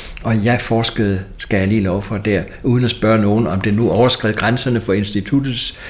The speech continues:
øh, virke og gik over i kriminologisk... Øh, institut. Øh, det bestemte jeg selv, men jeg, det, det var nærmest fuldtid, jeg arbejdede med det.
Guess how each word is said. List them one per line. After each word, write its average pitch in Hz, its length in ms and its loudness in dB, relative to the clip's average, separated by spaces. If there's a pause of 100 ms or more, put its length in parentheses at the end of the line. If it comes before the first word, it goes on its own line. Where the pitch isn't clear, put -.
(200)
øh, 104 160 0
virke 120 320 4
og 90 140 -2
gik 110 160 -2
over 117 280 2
i 107 60 0
kriminologisk... 107 880 0 (100)
Øh, 104 420 -4 (800)
institut. 113 640 0 (480)
Øh, 117 240 2 (340)
det 160 100 4
bestemte 151 340 2
jeg 113 100 0
selv, 120 220 2
men 117 160 0
jeg, 117 160 2 (120)
det, 123 200 -2
det 123 100 4
var 123 60 4
nærmest 135 260 2
fuldtid, 135 360 0
jeg 107 120 0
arbejdede 107 380 -2
med 110 120 -2
det. 110 140 -6